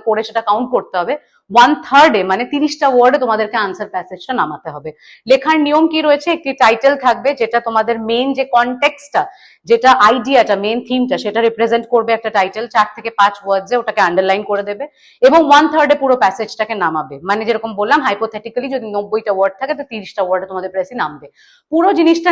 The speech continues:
নিজেদের ভাষায় লিখবে, কোনো কপি পেস্ট কিছু করতে যাবে না, এক্সাম্পলস তুলে ওখানে দেওয়ার কোনো দরকার নেই। কোয়েশ্চেন প্যাসেজ থেকে just মেইন আইডিয়াটা নিয়ে নেবে, নিজের ভাষায় লিখবে। খুব ডিফিকাল্ট ল্যাঙ্গুয়েজ ইউজ একদম করবে না, ডিফিকাল্ট ভোকাবুলারিতে একদম যাবে না। এগুলো কিন্তু অনেকেই ভাবে যে এক্সট্রা নাম্বার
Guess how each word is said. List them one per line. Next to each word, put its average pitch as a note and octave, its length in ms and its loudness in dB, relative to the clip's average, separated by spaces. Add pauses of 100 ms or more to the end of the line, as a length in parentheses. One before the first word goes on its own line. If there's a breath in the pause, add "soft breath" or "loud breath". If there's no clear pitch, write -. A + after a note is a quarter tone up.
(120)
নিজেদের C#4+ 360 2
ভাষায় C4 340 2
লিখবে, A3 220 0 (100)
কোনো B3+ 120 -2 (100)
কপি A3 280 -2
পেস্ট B3+ 240 -2
কিছু B3+ 220 -12
করতে F#3+ 280 -6
যাবে F#3+ 220 0
না, A3 60 -8 (320 soft breath)
এক্সাম্পলস D4 640 2
তুলে C#4+ 280 2
ওখানে C4+ 260 -4
দেওয়ার G#3+ 260 6
কোনো A#3 100 0 (100)
দরকার F3 300 0
নেই। A3+ 120 -8
কোয়েশ্চেন A3 340 -2
প্যাসেজ B3+ 300 -2
থেকে B3 180 -4
just C#4+ 200 0
মেইন A3+ 120 -4 (100)
আইডিয়াটা G3+ 460 -2
নিয়ে G#3+ 200 -8
নেবে, G#3 140 -10 (360 soft breath)
নিজের A#3+ 260 2 (100)
ভাষায় A#3 360 2
লিখবে। G3+ 200 -4 (320 loud breath)
খুব D4+ 100 -4 (100)
ডিফিকাল্ট E4+ 440 2
ল্যাঙ্গুয়েজ C4 380 2
ইউজ A#3+ 140 -4 (100)
একদম G3 220 -2 (120)
করবে A3 240 0
না, A3 100 -8 (120)
ডিফিকাল্ট B3+ 440 0
ভোকাবুলারিতে A#3+ 680 0
একদম G#3+ 200 -6 (120)
যাবে G3+ 240 2
না। A3+ 140 0
এগুলো A3+ 220 -4
কিন্তু A#3+ 160 -8 (100)
অনেকেই A#3 340 -8
ভাবে G#3 220 0
যে G#3+ 60 -6 (180)
এক্সট্রা A#3 300 -4
নাম্বার G3+ 200 -4